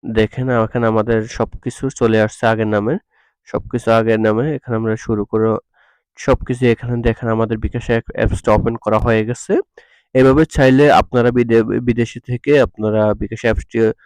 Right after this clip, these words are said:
এর মাধ্যমে log in করে আপনারা লেনদেন করতে পারবেন বাংলাদেশের মোবাইল নাম্বার দিয়ে।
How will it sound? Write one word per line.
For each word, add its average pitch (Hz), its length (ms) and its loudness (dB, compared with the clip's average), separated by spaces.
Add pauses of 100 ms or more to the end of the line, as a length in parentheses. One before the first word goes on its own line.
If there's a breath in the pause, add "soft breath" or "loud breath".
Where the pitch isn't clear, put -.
(420 soft breath)
এর 117 260 2
মাধ্যমে 113 400 0
log 107 200 2
in 110 160 -2
করে 117 440 2
আপনারা 110 460 2
লেনদেন 107 360 0
করতে 113 300 -4
পারবেন 110 340 0
বাংলাদেশের 110 380 -2
মোবাইল 110 260 -2
নাম্বার 107 300 0
দিয়ে। 120 400 0